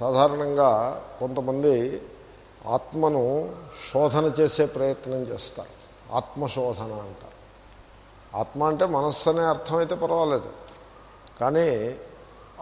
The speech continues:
ఆ ఆత్మస్వరూపాన్ని ఏ శోధన చేయక్కర్లా. ఎందుకంటే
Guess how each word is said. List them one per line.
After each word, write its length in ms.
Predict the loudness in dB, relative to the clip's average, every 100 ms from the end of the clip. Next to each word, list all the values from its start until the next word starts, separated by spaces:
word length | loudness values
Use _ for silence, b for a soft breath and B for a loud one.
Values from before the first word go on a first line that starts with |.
| -10
ఆ 580 | -4 -2 0 0 -2 -6 -8 -4
ఆత్మస్వరూపాన్ని 1300 | -2 -2 -4 -4 -6 -2 0 0 2 2 2 2
ఏ 180 | 2 2
శోధన 540 | 2 0 0 -2 -4 -2 -2
చేయక్కర్లా. 540 | -2 -4 -10 -8 -10 -14 -20 -20 -20 -20 -20 -20 -8
ఎందుకంటే 800 | -4 0 2 2 0 0 -4 -6